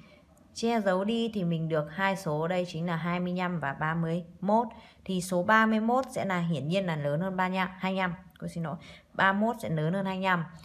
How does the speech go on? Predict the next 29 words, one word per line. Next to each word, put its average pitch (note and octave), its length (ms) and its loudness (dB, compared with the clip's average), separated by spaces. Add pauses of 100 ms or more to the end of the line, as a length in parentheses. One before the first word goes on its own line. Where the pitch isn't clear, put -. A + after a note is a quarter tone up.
(260)
Vậy E3 180 2
là F3 220 0 (280)
mình F#3 200 -2
sẽ F#3 160 0
lấy G3 500 2
số - 260 -2
lớn F#3+ 320 4
trừ G#3 180 0
số F3 160 -2
bé, E3+ 240 2
tức C4 180 -6
là G3 80 0
lấy E3+ 200 2
ba G3 240 4
mươi G3+ 80 0
mốt B3 240 0
trừ F3 220 0
hai F#3 180 0
mươi F#3+ 40 -4
lăm F#3+ 300 2
thì E3+ 100 -4
hiển C3+ 200 -4
nhiên F3 180 -2
mình D3 120 -2
sẽ A#2 140 -8
nhận D#3 300 -2
được C#3 140 -4
là C#3 80 0
bằng C3+ 320 0